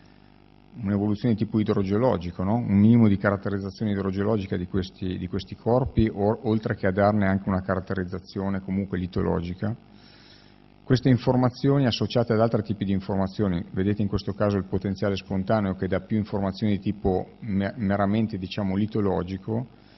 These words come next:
più ancora ad altre informazioni. In questo caso io ho voluto riportare il, il parametro della densità dei fanghi perché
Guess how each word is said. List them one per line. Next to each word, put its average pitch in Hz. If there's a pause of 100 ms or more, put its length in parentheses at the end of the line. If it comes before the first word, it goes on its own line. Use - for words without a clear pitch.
(540)
più 123
ancora 117
ad 113
altre 117
informazioni. 110
In 101
questo 104
caso 110
io 107
ho 104
voluto 98
riportare 98 (220)
il, 95
il 90
parametro 107
della 98
densità 101
dei 98
fanghi 113
perché 92